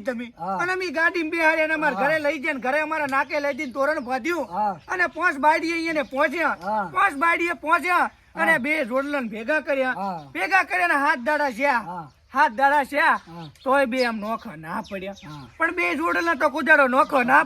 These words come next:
Speaker 1: પડે, તો જગતથી માલિપામાં કહેવાય છે કે બે જોડલા કોઈ દાડો નોખો
Speaker 2: નોખો
Speaker 1: ન
Speaker 2: ના
Speaker 1: પડે.
Speaker 2: પડે.
Speaker 1: પણ નોખો તો ન પડે.
Speaker 2: હા.
Speaker 1: પણ મારા બેટા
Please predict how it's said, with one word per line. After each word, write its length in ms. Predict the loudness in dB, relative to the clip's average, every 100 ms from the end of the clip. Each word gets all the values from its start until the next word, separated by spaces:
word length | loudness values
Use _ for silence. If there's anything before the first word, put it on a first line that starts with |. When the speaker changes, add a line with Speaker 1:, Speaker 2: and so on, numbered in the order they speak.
| 4
Speaker 1:
પડે, 180 | 0 2
તો 60 | 0 2
જગતથી 420 | 0 -2 -4 0 2
માલિપામાં 500 | 2 2 2 2 2
કહેવાય 340 | 4 4 4 0
છે 100 | -4
કે 80 | -2 2
બે 40 | 0
જોડલા 320 | 0 -4 -4 -4
કોઈ 120 | -2
દાડો 140 | 0 0 -2 _ -2
નોખો 300 | -2 4 4 8
Speaker 2:
નોખો 160 | 8
Speaker 1:
ન 20 | 8
Speaker 2:
ના 100 | 4
Speaker 1:
પડે. 100 | 2
Speaker 2:
પડે. 160 | 0 -4 -14 _ -2
Speaker 1:
પણ 180 | -2 2
નોખો 260 | 0 4 2 4
તો 100 | 4
ન 80 | 6 6 4
પડે. 180 | 2 0 -4
Speaker 2:
હા. 160 | -8 -12 _ -8
Speaker 1:
પણ 160 | -4
મારા 240 | 0 0 0
બેટા 200 | -2 -2